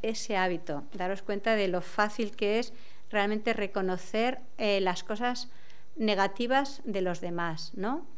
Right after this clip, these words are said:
Las nuestras nos cuesta mucho reconocerla, todos los demás saben cuáles son nuestras, nuestras faltas, pero nosotros estamos ciegos a ello. Entonces,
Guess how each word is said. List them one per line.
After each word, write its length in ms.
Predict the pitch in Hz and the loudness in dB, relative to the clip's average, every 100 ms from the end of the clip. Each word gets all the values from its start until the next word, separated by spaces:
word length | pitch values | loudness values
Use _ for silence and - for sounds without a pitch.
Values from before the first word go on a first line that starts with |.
| - - - | -6 -6 -4
Las 220 | 196 196 233 | 2 2 2
nuestras 420 | 254 269 320 277 | 0 0 0 2
nos 180 | 208 - | 0 0
cuesta 300 | 214 - 202 | -2 0 0
mucho 280 | 214 - | 0 -2
reconocerla, 680 | 214 - 175 165 170 180 165 | -2 0 0 0 -2 0 0
todos 200 | 165 208 | 0 2
los 140 | 220 208 | 2 2
demás 320 | 202 214 220 208 - - | 0 0 0 -4 -6 -6
saben 600 | - - 175 156 156 180 | -4 0 0 0 -2 -2
cuáles 240 | 160 160 165 | -2 -2 -2
son 180 | 165 | -2
nuestras, 480 | 165 156 175 - - - - - - | -2 -2 -2 -2 -4 -6 -6 -4 -2
nuestras 480 | 202 202 190 180 | -2 2 0 2
faltas, 480 | - 175 165 156 156 - - - | 2 2 2 -2 -2 -4 -6 -2
pero 180 | 185 175 | 0 2
nosotros 420 | 165 190 190 208 | 2 0 0 -2
estamos 460 | 196 190 185 185 - | -2 0 0 0 -2
ciegos 280 | 190 196 | -2 0
a 80 | 180 | 0
ello. 100 | 190 | 2
Entonces, 340 | 185 214 240 | 0 0 0